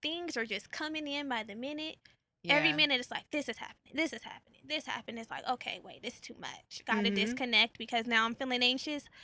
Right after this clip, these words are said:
Speaker 1: about things that don't even pertain to me."
Speaker 2: That's why I
Speaker 1: I
Speaker 2: had to
Speaker 1: hate
Speaker 2: turn my news notifications off. They were like, everything was like, "Breaking news. This is happening now." I'm like,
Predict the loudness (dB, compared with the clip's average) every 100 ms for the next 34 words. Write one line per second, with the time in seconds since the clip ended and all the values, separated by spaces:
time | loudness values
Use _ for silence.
0 | -4 8 12 12 10 4 4 4 6 4
1 | 0 -2 -2 -4 -4 -6 -6 -8 -8 -10
2 | -4 -2 2 4 4 4 0 0 2 0
3 | 0 -2 0 -2 -2 -4 -2 -2 -2 2
4 | 2 2 -6 _ 0 2 0 2 4 4
5 | 2 0 0 0 -2 -8 -18 -14 4 6
6 | 6 4 0 0 -2 -6 0 0 2 0
7 | 0 0 0 0 0 -2 -8 _ -4 -2
8 | 2 0